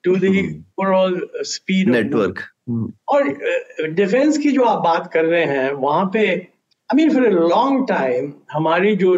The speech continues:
Speaker 1: डिफेंस प्लानिंग है, it did not relate Army, Navy, Air Force in an optimal way. अब देखिए, मैं डिफेंस एक्सपर्ट नहीं हूं, लेकिन बड़ा इंपॉर्टेंट पॉइंट है कि इंडिया में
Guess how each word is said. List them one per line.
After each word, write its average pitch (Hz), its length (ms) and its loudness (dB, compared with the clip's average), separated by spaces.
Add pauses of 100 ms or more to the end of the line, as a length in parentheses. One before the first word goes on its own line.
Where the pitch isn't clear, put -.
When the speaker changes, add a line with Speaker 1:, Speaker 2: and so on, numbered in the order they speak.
Speaker 1:
डिफेंस 180 400 -2
प्लानिंग 156 540 0
है, 117 300 -4 (460)
it 196 180 0
did 190 220 0
not 233 360 2
relate 175 800 0 (440)
Army, 208 440 2
Navy, 196 600 2
Air 180 220 0
Force 196 360 -2
in 202 100 0
an 208 140 0
optimal 208 560 0
way. 277 360 -2 (800)
अब 175 80 0
देखिए, 240 440 2 (160)
मैं 202 520 2
डिफेंस 190 420 -2
एक्सपर्ट 175 480 -2
नहीं 170 240 2
हूं, 147 320 -2 (720)
लेकिन 175 420 2 (280)
बड़ा 202 240 2
इंपॉर्टेंट 180 580 0
पॉइंट 151 360 -2
है 127 140 2
कि 143 280 -4 (200)
इंडिया 214 400 2
में 143 420 0